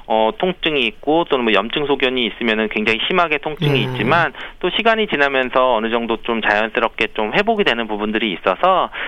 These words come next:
Speaker 1: 이거를 좀 한 삼 단계 정도로 나누게 되는데요.
Speaker 2: 네.
Speaker 1: 네, 첫 번째 단계가 이제 통증이 심한 상태가 돼서 이때는 이제 뭐 어깨가 많이 아프고 또는 이제 광직도 좀 발생하면서 어깨가 움직이는 그런 범위가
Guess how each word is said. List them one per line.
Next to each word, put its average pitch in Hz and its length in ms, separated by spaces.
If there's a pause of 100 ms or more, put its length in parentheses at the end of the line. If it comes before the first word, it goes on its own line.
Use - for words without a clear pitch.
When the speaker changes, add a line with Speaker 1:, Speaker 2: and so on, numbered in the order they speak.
(120)
Speaker 1:
이거를 131 420
좀 123 300
한 117 180
삼 208 160
단계 214 300
정도로 107 360
나누게 101 360
되는데요. 95 520 (120)
Speaker 2:
네. 147 60 (280)
Speaker 1:
네, 123 100
첫 185 120
번째 226 220
단계가 180 360
이제 123 180
통증이 226 380 (140)
심한 226 260
상태가 151 640
돼서 104 580
이때는 104 340
이제 101 160
뭐 95 200 (220)
어깨가 110 460
많이 98 280
아프고 131 600
또는 110 200
이제 101 120 (260)
광직도 131 460
좀 117 220 (320)
발생하면서 123 720 (120)
어깨가 101 560
움직이는 151 600
그런 104 220
범위가 107 680